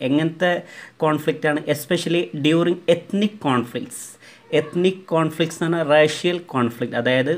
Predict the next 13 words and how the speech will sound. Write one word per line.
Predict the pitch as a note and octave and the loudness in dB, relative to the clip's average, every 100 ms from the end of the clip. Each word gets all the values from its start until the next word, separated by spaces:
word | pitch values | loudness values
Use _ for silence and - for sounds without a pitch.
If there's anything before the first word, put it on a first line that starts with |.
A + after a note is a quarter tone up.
| D3 | 0
വർഗീയപരമായ | C3 A#2+ B2 C#3+ D3+ D#3 C3 A#2+ A2 | -2 0 0 2 2 2 0 -2 -2
അല്ലെങ്കിൽ | A2+ A#2 C3+ | -2 -2 -2
വംശീയപരമായ | B2 B2 - C#3+ D#3 D#3 C#3+ C#3 C#3 D3 D3 | -2 -2 -4 -2 0 2 2 0 -2 -4 -2
കോൺഫ്ലിക്റ്റ് | C3+ C3 C3 D3 | -4 -4 -8 -8
ഒക്കെ | C3+ | -6
ഉണ്ടാകുമ്പോൾ | C3 C3 C3 D3 - - - - B2 | -4 -2 -2 -4 -8 -16 -14 -2 0
അതിനുള്ളൊരു | C3 D3+ D#3+ D#3 D#3 D3 | 2 0 2 2 2 2
പരിഹാരമായിട്ടാണ് | C3 C3 C3+ C#3+ C#3 C3+ C3 B2+ C3+ B2+ C3 C3 | 2 2 2 2 4 2 2 0 -2 0 -2 -2
എന്തായി | A#2+ A#2 B2 B2 | -2 2 2 2
മാറിയത്? | A#2+ A#2 A#2 C3 | 2 0 0 -4
ഈ | C3+ - | -6 -4
ട്രീ | B2 B2 | 0 2
ആയിട്ട് | A#2 A2+ | 2 0